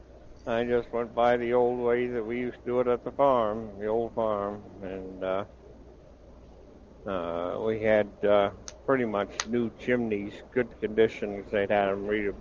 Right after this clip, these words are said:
rebuilt and all, so they're lined with the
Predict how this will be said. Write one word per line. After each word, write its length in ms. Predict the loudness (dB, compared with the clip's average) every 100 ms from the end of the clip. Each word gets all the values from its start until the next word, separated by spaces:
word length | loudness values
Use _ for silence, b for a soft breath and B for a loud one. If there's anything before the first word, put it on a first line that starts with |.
| -6
rebuilt 540 | -4 -2 4 4 4 0
and 100 | 0
all, 360 | 4 6 4 2 -4
so 220 | -2 -2 -4 -14 -20 -20 -20 -20 -20 -20 -20 -20 -20 -20 -14 -2
they're 220 | 2 4
lined 500 | 6 6 6 4 0
with 200 | -4 -2
the 320 | -2 -2 -4